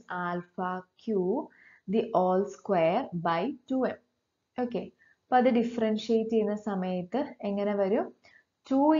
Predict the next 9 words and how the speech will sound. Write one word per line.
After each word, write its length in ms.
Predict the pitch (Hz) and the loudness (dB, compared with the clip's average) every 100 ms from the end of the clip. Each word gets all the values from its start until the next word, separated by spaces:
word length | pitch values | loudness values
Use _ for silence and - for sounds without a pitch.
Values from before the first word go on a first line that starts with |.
| 247 | 2
into 400 | 190 175 185 185 180 190 _ _ _ _ - | 0 -2 -2 -2 -4 -8 _ _ _ _ 0
p 120 | 247 262 277 233 | 2 2 2 0
minus 540 | 190 185 175 190 311 - _ _ _ _ _ - 180 185 | 0 -2 -2 -2 -4 -8 _ _ _ _ _ -6 0 4
alpha 580 | 185 196 202 _ 214 208 214 - _ - | 4 2 -2 _ -2 0 -4 -8 _ -2
q 200 | 220 180 208 320 - _ _ _ _ _ _ _ _ _ _ _ _ _ _ _ _ _ _ _ _ _ _ _ _ _ - 185 | 2 2 2 -2 -10 _ _ _ _ _ _ _ _ _ _ _ _ _ _ _ _ _ _ _ _ _ _ _ _ _ -2 4
by 160 | 202 214 233 - | 8 8 6 4
ടു 100 | 196 190 | 4 4
എം 120 | 196 185 | 2 0
ഉണ്ട്. 200 | 165 | 2